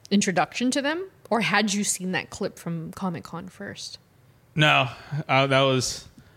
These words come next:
Speaker 2: think that was it.
Speaker 1: Wow.
Speaker 2: Like, seeing Civil War, but, and then that, like, the whole, the introduction of Black Panther and
Speaker 1: Sure,
Speaker 2: everything.
Speaker 1: yeah.
Speaker 2: And then, yeah, like, that scene with, with Nat.
Speaker 1: Yeah.
Speaker 2: And, like, I was like, I was like, "Oh."
Speaker 1: <laughs> Yeah.
Speaker 2: I was like, "Okay."
Speaker 1: Yeah.
Speaker 2: I was like, "Here we go."
Speaker 1: Warrior, warrior ladies.
Speaker 2: <laughs>
Speaker 1: Like,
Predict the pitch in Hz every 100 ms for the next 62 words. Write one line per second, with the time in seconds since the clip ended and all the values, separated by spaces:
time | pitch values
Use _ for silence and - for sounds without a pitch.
0 | - 143 123 110 107 113 - - 190 123
1 | - - 127 120 117 113 117 113 117 127
2 | 110 107 110 123 113 120 - 131 117 120
3 | 110 120 113 113 98 113 110 127 127 127
4 | 190 165 147 147 175 180 170 175 _ -
5 | 113 110 110 113 110 104 104 104 110 107
6 | - 117 107 107 - 139 117 104 - 110
7 | 110 107 107 113 - 190 180 160 127 123
8 | 113 113 - - 117 120 113 131 120 120
9 | 127 - 120 - - 135 - - - 214
10 | 339 - 370 339 - - - - 120 156
11 | - 349 - - 220 147 139 185 214 262
12 | 269 240 247 233 240 240 254 240 240 214
13 | 233 226 214 202 196 196 190 208 226 185
14 | 202 196 180